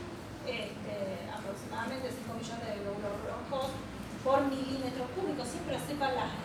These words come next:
las unidades de medida, no hagan la macana de no saber eso, ¿m? Eh, pueden después variar cuatro millones quinientos mil más menos quinientos mil en la mujer, cinco millones más menos quinientos mil o cinco quinientos mil más menos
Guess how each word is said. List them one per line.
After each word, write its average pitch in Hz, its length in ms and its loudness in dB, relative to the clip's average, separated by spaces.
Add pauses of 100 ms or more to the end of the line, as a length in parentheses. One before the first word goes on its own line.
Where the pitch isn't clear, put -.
(100)
las 254 240 2
unidades 285 400 4
de - 60 0 (100)
medida, 277 480 4
no 254 160 4
hagan 285 240 8
la 240 80 2
macana 226 400 4
de - 80 0
no - 80 0
saber 220 400 0
eso, - 240 0
¿m? - 400 -2 (960)
Eh, 233 880 4 (480)
pueden 277 280 10
después 262 380 4
variar 247 460 4
cuatro 254 240 2
millones 254 480 -2
quinientos 247 460 -2
mil 285 200 2
más 269 200 0
menos 254 260 -2
quinientos 247 400 -2
mil 254 160 -2
en 254 140 0
la 247 100 2
mujer, 294 540 4 (100)
cinco 247 300 -2
millones 247 500 0
más 233 160 -2
menos 202 160 -4
quinientos 226 320 -6
mil 247 140 0
o 240 100 -2
cinco 247 300 -2
quinientos 226 340 -4
mil 254 120 -2
más 226 140 0
menos 226 200 -2